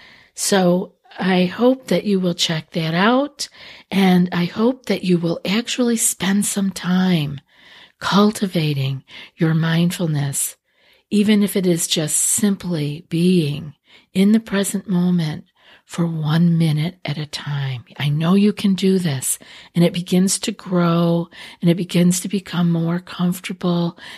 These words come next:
and you will actually want to go here eventually, as soon as you start reaping the rewards of that inner stillness.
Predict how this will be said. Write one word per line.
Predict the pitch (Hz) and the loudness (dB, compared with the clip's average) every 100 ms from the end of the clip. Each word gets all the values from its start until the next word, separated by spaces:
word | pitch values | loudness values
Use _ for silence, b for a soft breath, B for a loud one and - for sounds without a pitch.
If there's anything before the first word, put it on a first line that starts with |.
| B | B
and | 185 | 4
you | 190 | 6
will | 196 190 | 4 2
actually | 180 214 247 - 214 185 | 0 -2 -2 -4 0 0
want | 170 147 160 214 - | 0 -4 -2 -2 -2
to | - | -8
go | 185 156 185 | -4 -2 -2
here | 214 170 139 131 123 _ B B B | -2 -4 -4 -6 -14 _ B B B
eventually, | 156 151 175 180 - 147 151 - | -4 0 0 0 -4 -6 -8 -8
as | - 180 | -8 -4
soon | - 214 208 | 0 2 4
as | 214 | 2
you | - | 0
start | 185 - 180 165 - | -4 -2 0 0 -2
reaping | 160 160 165 160 | -4 -2 -2 -2
the | 165 | -4
rewards | 160 160 156 151 147 147 - B B B | -4 -4 -4 -2 -2 -2 -6 B B B
of | 156 | -8
that | 151 135 - | -4 -4 -2
inner | 135 131 143 | -2 -2 -2
stillness. | - - 131 135 131 123 - - | -6 -6 -6 -4 -8 -8 -4 -4